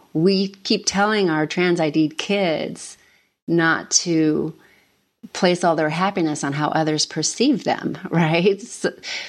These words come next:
because that's not in their control. And so when you've got an adult child,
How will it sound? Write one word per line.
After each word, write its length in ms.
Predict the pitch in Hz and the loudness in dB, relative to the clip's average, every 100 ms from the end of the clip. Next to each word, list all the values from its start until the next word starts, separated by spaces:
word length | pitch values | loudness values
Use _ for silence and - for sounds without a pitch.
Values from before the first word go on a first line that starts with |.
| - | -2
because 380 | 190 185 202 180 | 0 2 2 4
that's 340 | 196 202 - | 2 2 0
not 260 | 220 220 - | 0 0 0
in 140 | 214 | 0
their 160 | 208 202 | 2 0
control. 880 | 202 202 190 - 311 - 135 - - _ _ _ _ _ _ _ | -2 -2 0 0 0 0 -2 -6 -12 _ _ _ _ _ _ _
And 140 | 175 170 | 0 2
so 160 | 190 | 4
when 200 | 175 180 | 4 4
you've 300 | 175 190 190 | 4 2 0
got 400 | - 202 277 269 | 0 0 2 0
an 120 | 196 190 | 0 0
adult 300 | 180 202 196 | 2 0 -2
child, 400 | - 294 247 | -4 -2 -2